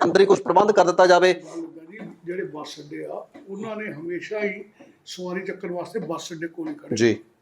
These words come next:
Speaker 1: ਜੀ।
Speaker 2: ਉਹਨਾਂ ਵਾਸਤੇ ਬਥੇਰੀ ਜਗ੍ਹਾ ਆ।
Speaker 1: ਹੂੰ।
Speaker 2: ਬੱਸਾਂ ਦਾ ਟਾਈਮ ਇੱਕ ਨੇ ਆ ਜਾਣਾ, ਇੱਕ ਨੇ ਚਲੇ ਜਾਣਾ।
Speaker 1: ਜੀ।
Speaker 2: ਰਾਤ ਨੂੰ ਇੱਥੇ ਪੰਜ ਚਾਰ ਬੱਸਾਂ ਖੜੀਆਂ ਹੁੰਦੀਆਂ, ਹੁੰਦੀਆਂ ਹੀ ਆ,
Speaker 1: ਜੀ।
Speaker 2: already ਖੜੀਆਂ ਹੁੰਦੀਆਂ।
Speaker 1: ਜੀ।
Speaker 2: ਉਹ ਜਗ੍ਹਾ ਹੈਗੀ ਆ।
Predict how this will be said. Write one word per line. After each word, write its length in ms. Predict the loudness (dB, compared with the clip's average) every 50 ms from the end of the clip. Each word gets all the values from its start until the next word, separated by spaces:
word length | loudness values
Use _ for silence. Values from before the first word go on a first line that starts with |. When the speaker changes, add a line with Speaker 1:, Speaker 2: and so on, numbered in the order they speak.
| _ -2 0
Speaker 1:
ਜੀ। 280 | 0 0 0 -2 -8 _ _ _ _ _ _ _ _ _ _ _ _ _ _ _ _ _ -4 -2
Speaker 2:
ਉਹਨਾਂ 240 | -2 0 0 0
ਵਾਸਤੇ 300 | 0 0 0 0 -2 -4
ਬਥੇਰੀ 420 | -4 -4 -4 0 0 0 0 0 -4
ਜਗ੍ਹਾ 220 | -4 -6 -6 -6
ਆ। 220 | -6 -6 -8 -12 -6 -2 0
Speaker 1:
ਹੂੰ। 200 | 0 0 0 -2
Speaker 2:
ਬੱਸਾਂ 300 | -6 -8 -8 -8 -6 -6
ਦਾ 100 | -6 -8
ਟਾਈਮ 340 | -6 -4 -4 -4 -4 -6 -10 -10 -12
ਇੱਕ 160 | -12 -10 -8
ਨੇ 140 | -8 -6 -6
ਆ 140 | -4 -4 -4
ਜਾਣਾ, 220 | -4 -4 -6 -6
ਇੱਕ 140 | -8 -8 -10
ਨੇ 100 | -12 -12
ਚਲੇ 300 | -10 -12 -12 -10 -8 -8
ਜਾਣਾ। 160 | -8 -8 -10 -14 _ -4 -4
Speaker 1:
ਜੀ। 300 | -2 0 0 -2 -2 -4
Speaker 2:
ਰਾਤ 280 | -4 -2 0 0 0 -2
ਨੂੰ 80 | -4 -6
ਇੱਥੇ 200 | -6 -4 -4 -6
ਪੰਜ 380 | -6 -6 _ -8 -6 -6 -6 -10 _ -8
ਚਾਰ 220 | -4 -4 -4 -4
ਬੱਸਾਂ 300 | -6 -10 -10 -10 -10 -10
ਖੜੀਆਂ 260 | -10 -8 -8 -8 -8
ਹੁੰਦੀਆਂ, 260 | -8 -8 -8 -10 -10
ਹੁੰਦੀਆਂ 380 | -10 -12 -12 -12 -8 -8 -6 -6
ਹੀ 60 | -6
ਆ, 60 | -10 -12 -6 -2 -2 0
Speaker 1:
ਜੀ। 160 | 0 2 0
Speaker 2:
already 240 | 0 -2 -4 -10 -14
ਖੜੀਆਂ 220 | -14 -14 -12 -12
ਹੁੰਦੀਆਂ। 440 | -14 -14 -16 -18 -18 _ -4 -2 -2
Speaker 1:
ਜੀ। 220 | 0 0 0 0
Speaker 2:
ਉਹ 100 | 0 0
ਜਗ੍ਹਾ 240 | -2 -2 -4 -4 -4
ਹੈਗੀ 280 | -4 -4 -8 -10 -10
ਆ। 40 | -12